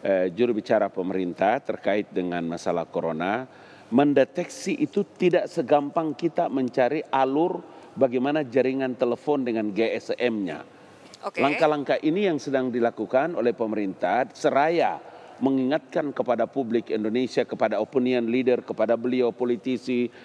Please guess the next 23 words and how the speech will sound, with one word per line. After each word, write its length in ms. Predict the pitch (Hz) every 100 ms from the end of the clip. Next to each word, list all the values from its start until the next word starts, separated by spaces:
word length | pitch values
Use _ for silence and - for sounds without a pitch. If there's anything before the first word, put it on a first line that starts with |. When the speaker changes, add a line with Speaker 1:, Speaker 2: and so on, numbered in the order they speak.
| -
Speaker 1:
kepada 280 | - 104 110
para 240 | 120 123
pengamat, 640 | 120 123 123 123 123 120 -
kepada 320 | 110 113 104
expert 480 | 120 - - 147 120 92
dalam 240 | 110 107
bidang 320 | 98 104 101 98
ini, 240 | 98 117 151
agar 720 | - 131 104 110 175 - - - - - - - - - - - - - -
bisa 480 | 147 143 156 - 190
terus 400 | - 165 196 202
bekerja 420 | 143 - 135 123
sama 400 | 120 120 110 151
dan 180 | 175 139
membantu, 800 | 127 127 113 110 92 92 - 110 131
karena 380 | 120 127 175 180 - - -
kita 240 | 165 202
tahu 360 | 196 180 214 220
bahwa 440 | 175 139 139 135 127
corona 480 | 156 170 220 233 220
ini 280 | 202 196 208
memang 440 | 196 180 185 196
adalah 480 | - 135 131 120 120